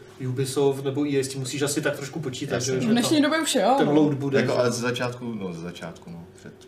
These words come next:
Speaker 2: pár let zpátky, kdykoliv vyšla nějaká, že jo, větší multiplayerová hra.
Speaker 3: Jo.
Speaker 1: Mm, mm.
Speaker 2: A
Speaker 1: A to
Speaker 2: teďka,
Speaker 1: si
Speaker 2: co
Speaker 1: ještě
Speaker 2: to, co to bylo naposled, který vyšlo jako úplně,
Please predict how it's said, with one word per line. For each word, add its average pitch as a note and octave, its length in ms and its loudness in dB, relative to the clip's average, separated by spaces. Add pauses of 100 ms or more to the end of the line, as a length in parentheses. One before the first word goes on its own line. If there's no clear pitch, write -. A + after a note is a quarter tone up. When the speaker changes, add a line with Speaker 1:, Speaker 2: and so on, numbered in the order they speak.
(240)
Speaker 2:
pár F#2 200 -4
let G2 120 -6
zpátky, F#2 460 -8
kdykoliv G#2+ 400 -2
vyšla F#2+ 280 -6
nějaká, F2+ 340 -6
že F2+ 140 -10
jo, F2+ 80 -8
větší E2+ 340 -8
multiplayerová E2+ 580 -6
hra. E2 120 -6
Speaker 3:
Jo. F#3+ 340 -4 (420)
Speaker 1:
Mm, C#3+ 180 -4
mm. A#3 260 -2 (360)
Speaker 2:
A - 40 -4
Speaker 1:
A - 20 -6
to D3 100 0
Speaker 2:
teďka, D3 80 2
Speaker 1:
si - 0 -
Speaker 2:
co D#3 100 2
Speaker 1:
ještě E3 140 4
Speaker 2:
to, F#3+ 120 4
co B2 140 -4
to E3+ 80 -2
bylo G#2 160 -4
naposled, G2+ 540 -10 (100)
který G2+ 160 -12
vyšlo F#2+ 260 -10
jako - 140 -12
úplně, G2 420 -8